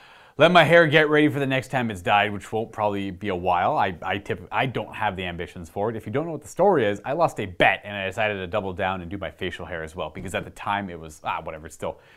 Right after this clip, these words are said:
it's still to this day fun. I just typically forget about it until I see it right across from me right there in the camera, which I can see on the little screen there.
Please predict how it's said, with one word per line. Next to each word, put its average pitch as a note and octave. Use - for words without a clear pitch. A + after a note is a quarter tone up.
it's C3
still E3+
to D3
this B2+
day A#2
fun. A2
I B2
just -
typically F#3
forget G2+
about E2+
it D#2+
until G#2+
I F#2+
see -
it F#2
right G2
across A2+
from F#2+
me F2+
right F2+
there F2
in F#2+
the D#2+
camera, F#2
which E2+
I E2+
can D#2
see F#2+
on F2+
the E2
little E2+
screen F#2+
there. D#2